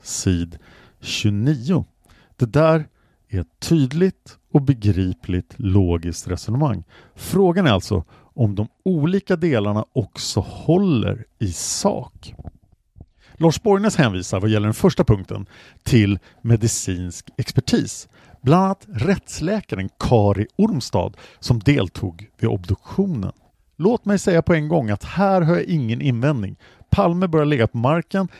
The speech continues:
när en halv sekund passerat sedan det dödande skottet skjutits. Den andra punkten bygger på vittnesuppgifter om tiden mellan skotten. Lars Borgnäs redovisar ett antal vittnesuppgifter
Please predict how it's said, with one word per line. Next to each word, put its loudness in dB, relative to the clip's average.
när 0
en 2
halv 0
sekund -2
passerat 0
sedan -2
det 0
dödande 0
skottet -10
skjutits. -2
Den 2
andra 2
punkten 0
bygger 2
på 4
vittnesuppgifter 0
om -2
tiden -2
mellan 0
skotten. -2
Lars 0
Borgnäs 0
redovisar 0
ett -4
antal 0
vittnesuppgifter -4